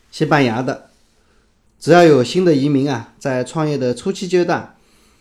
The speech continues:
找到的人呢，一般都是义不容辞啊，解囊相助。他们愿意告诉他们啊，在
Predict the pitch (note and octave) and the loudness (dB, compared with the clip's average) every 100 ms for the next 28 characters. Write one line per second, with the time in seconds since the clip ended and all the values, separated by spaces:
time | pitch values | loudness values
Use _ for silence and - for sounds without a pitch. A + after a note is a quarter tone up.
0 | _ _ _ _ _ _ _ D#3 C#3 F#3+ | _ _ _ _ _ _ _ -2 0 2
1 | F#3+ C#3+ B2 C#3+ C3 C#3+ D3 D3+ D#3 D3+ | 4 4 2 0 -2 -4 -4 -2 -4 -4
2 | - C#3 A#2+ A2+ A2+ - G3 G#3+ F3 B2 | -4 -4 -4 -6 -8 -10 0 0 2 0
3 | D3 G3+ - B2+ F#2+ - - C#3 A#2 A2+ | 0 -4 -4 -4 -6 -14 -6 -2 0 -2
4 | D3+ E3 F#3 F#3+ F3 - _ _ _ _ | -4 -4 -4 -4 -6 -8 _ _ _ _
5 | _ _ _ _ _ - _ _ _ C#3+ | _ _ _ _ _ -20 _ _ _ -4
6 | D3 F#3 F3 D3 C#3 D3+ D3 C#3+ C#3+ C#3+ | 2 4 6 4 2 -2 -2 -4 -2 -2
7 | D3 A2+ A2+ A2 A2+ B2+ A#2+ A#2 A#2 | -4 -8 -8 -8 -8 -8 -6 -8 -12